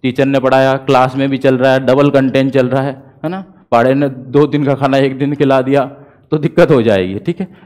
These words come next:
दिमाग भी उतनी जी-, fast चीज़ों को process नहीं कर सकता। दिमाग की capacity होती है ना, दिमाग की capacity है कि ये इतनी चीज़ों को process कर सकता है। अभी जैसे ये इनिशियली था, अब इनिशियली इसका वजन यहाँ पर मान लो साठ सत्तर किलो था,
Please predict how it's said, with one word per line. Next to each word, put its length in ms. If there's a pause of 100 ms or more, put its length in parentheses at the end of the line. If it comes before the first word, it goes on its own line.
दिमाग 360
भी 160
उतनी 320
जी-, 160 (300)
fast 360
चीज़ों 280
को 180
process 640
नहीं 140
कर 80
सकता। 240
दिमाग 340
की 100
capacity 400
होती 180
है 40
ना, 120 (340)
दिमाग 500 (340)
की 100
capacity 600
है 60
कि 360
ये 120
इतनी 340
चीज़ों 320
को 200
process 560
कर 120
सकता 240
है। 60
अभी 220
जैसे 540 (140)
ये 140
इनिशियली 380
था, 140 (720)
अब 100
इनिशियली 380
इसका 240
वजन 260
यहाँ 180
पर 120
मान 240
लो 60
साठ 260
सत्तर 280
किलो 260
था, 460